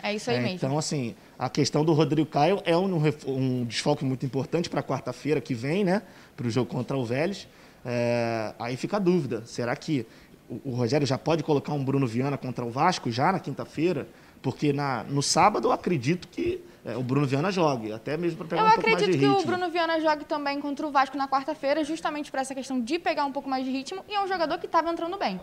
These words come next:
Speaker 2: Ou então pode jogar o Gustavo Henrique. Eu acho que ele pode
Speaker 1: Pode
Speaker 2: optar
Speaker 1: ser
Speaker 2: pelo Gustavo
Speaker 1: também.
Speaker 2: Henrique, ele faz a zaga com o Gustavo e o Arão.
Speaker 1: E o Arão.
Speaker 2: E aí no sábado ele joga com o Rodrigo e Bruno Viana, e na quarta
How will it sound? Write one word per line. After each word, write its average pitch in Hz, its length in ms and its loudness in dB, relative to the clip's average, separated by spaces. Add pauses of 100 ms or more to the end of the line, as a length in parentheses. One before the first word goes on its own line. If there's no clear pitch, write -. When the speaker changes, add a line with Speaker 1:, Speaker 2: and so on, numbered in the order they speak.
(100)
Speaker 2:
Ou 139 220 2
então 139 300 2
pode 156 200 0
jogar 170 160 2
o 175 40 2
Gustavo 185 380 -4
Henrique. 151 460 -6 (180)
Eu 117 160 -4
acho 131 160 -4
que 156 60 -2
ele 139 140 0
pode 147 220 -2
Speaker 1:
Pode 202 200 4
Speaker 2:
optar 147 180 2
Speaker 1:
ser - 60 6
Speaker 2:
pelo 147 160 6
Gustavo 277 180 4
Speaker 1:
também. 254 280 4
Speaker 2:
Henrique, 147 180 0
ele 143 80 0
faz 139 220 -4
a 139 80 0
zaga 131 240 -2
com 143 120 -6
o 139 40 -2
Gustavo 131 400 -2
e 131 40 -2
o 131 80 -2
Arão. 131 280 2
Speaker 1:
E - 40 2
o 226 40 4
Arão. 220 460 4
Speaker 2:
E 143 80 6
aí 151 140 6
no 175 120 4
sábado 170 480 0
ele 180 140 -2
joga 156 240 2
com 170 120 -6
o 160 40 0
Rodrigo 143 380 0
e 139 40 0
Bruno 143 220 -2
Viana, 143 320 -2
e - 20 -2
na 180 120 -4
quarta 165 500 -4